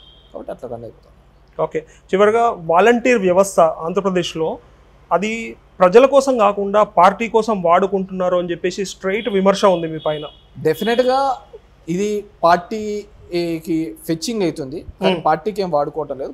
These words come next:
Speaker 1: పార్టీకి fetching అవుతుంది. ఒక
Speaker 2: మ్మ్.
Speaker 1: పార్టీ ఒక ఐడియాలజీతో volunteer సచివాలయం కొన్ని, కొన్ని వ్యవస్థలు ఏర్పాటు చేసిన తర్వాత అవన్నీ కూడా పార్టీకి ఉపయోగపడతాయి.
Speaker 2: మ్మ్.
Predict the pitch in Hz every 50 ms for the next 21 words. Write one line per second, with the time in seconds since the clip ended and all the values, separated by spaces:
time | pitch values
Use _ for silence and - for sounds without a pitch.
0 | - - 175 175 - 220 185 - - 170 165 - 190 170 180 165 135 120 - 113
1 | 113 131 202 - 170 175 170 156 151 151 156 165 - - 240 240 240 233 208 185
2 | 160 165 156 160 165 180 185 180 180 180 175 170 165 165 196 196 214 214 202 -
3 | - - 139 139 143 151 151 156 151 151 151 143 156 160 151 143 131 - 165 147
4 | 151 147 143 135 120 139 139 135 131 127 123 127 _ - 135 131 123 127 135 160
5 | 160 - 190 156 139 139 - - 143 127 131 127 - 131 120 120 117 117 120 120
6 | 117 _ - - - - - - - - - - - - 131 147 165 185 185 190
7 | 202 202 196 180 170 170 185 170 165 156 147 165 156 151 135 117 110 117 110 113
8 | 131 - - _ 175 170 170